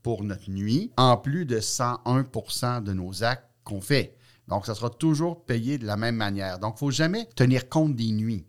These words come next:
Puis tout simplement regarder, bon, ben, de jour, ça veut dire quoi ? De soir, ça veut dire quoi ?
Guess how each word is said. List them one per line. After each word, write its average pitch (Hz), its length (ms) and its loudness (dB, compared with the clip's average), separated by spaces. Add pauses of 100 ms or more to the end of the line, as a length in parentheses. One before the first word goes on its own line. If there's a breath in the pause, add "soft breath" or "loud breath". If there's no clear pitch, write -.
Puis 98 100 -8
tout - 80 -8
simplement 127 360 2
regarder, 123 360 -2
bon, 127 140 2
ben, 95 240 -6
de 156 160 4
jour, 165 320 0
ça 110 160 -4
veut 110 120 -4
dire 110 260 -8
quoi ? 123 320 0 (100)
De 101 160 -8
soir, 135 340 -2
ça - 80 -12
veut 101 120 -8
dire 90 180 -14
quoi ? 160 320 4